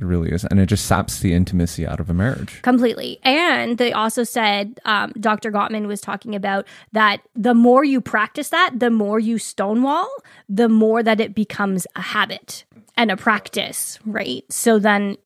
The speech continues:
Speaker 2: if it's something that annoys you as the speaker, as the spouse who's trying to do it, and the other person is continuing to stonewall, that is just going to make the divide greater and greater.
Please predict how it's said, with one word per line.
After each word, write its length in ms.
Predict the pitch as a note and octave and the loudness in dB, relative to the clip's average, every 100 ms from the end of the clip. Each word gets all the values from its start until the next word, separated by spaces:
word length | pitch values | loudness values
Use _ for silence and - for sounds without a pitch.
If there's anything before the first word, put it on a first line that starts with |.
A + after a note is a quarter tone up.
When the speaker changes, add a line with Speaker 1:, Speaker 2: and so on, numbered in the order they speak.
| - | -8
Speaker 2:
if 160 | F#3+ | -6
it's 240 | G3+ - - - | -6 -8 -14 -10
something 480 | G3 A3+ G#3 G#3+ G3+ | -4 0 2 2 0
that 260 | G3 F3+ - _ | 2 0 -4 _
annoys 880 | F#3+ E3 D#3+ C4 F4 D#4 C#4 B3 A3 A#3 - _ | -6 -6 -2 2 4 4 4 2 0 -4 -8 _
you 340 | G3+ G#3 G3 G3+ | -4 0 0 0
as 280 | - G#3 F#3 | 0 -2 -4
the 120 | G3 | -6
speaker, 580 | - - D4+ - G#3+ - | -6 0 0 2 0 0
as 220 | - G3 | -2 -2
the 80 | G3 | -2
spouse 320 | - G3+ G3+ | -2 -2 -2
who's 100 | G#3+ | -4
trying 200 | - G3 | -4 -2
to 120 | F#3 | 0
do 220 | F#3+ G#3 G3+ | 0 0 0
it, 100 | - | 0
and 120 | F#3+ | 0
the 100 | F#3+ | 0
other 180 | F#3+ G3+ | -2 -2
person 400 | - G3 G#3 F#3+ | -2 -2 -2 -2
is 180 | F#3+ F#3 - - - | -2 -6 -12 -20 -4
continuing 800 | A3+ G#3 A3+ G3+ G3 G3+ G3+ G3+ - - - | -2 2 2 2 0 0 -2 -4 -8 -16 -6
to 280 | - F#3+ F#3 | -2 0 0
stonewall, 720 | - A3+ A3+ G#3 F#3 F3+ G3+ - - | 0 4 4 4 4 0 -2 -8 -4
that 140 | G3 | 0
is 160 | G#3 - | 2 2
just 240 | A3 - | -2 -2
going 280 | - G3+ G3 | 0 0 0
to 320 | - G3+ G3 | -2 0 0
make 240 | G3 F#3+ - | 0 -4 -4
the 80 | |
divide 640 | F#3 F3+ F#3 F3 E3+ E3+ E3+ | -4 -2 0 0 -2 -4 -6
greater 360 | - F#3 F#3 G#3 | -6 -4 -6 -8
and 180 | G3+ F#3+ | -10 -10
greater. 360 | - - - | -12 -14 -16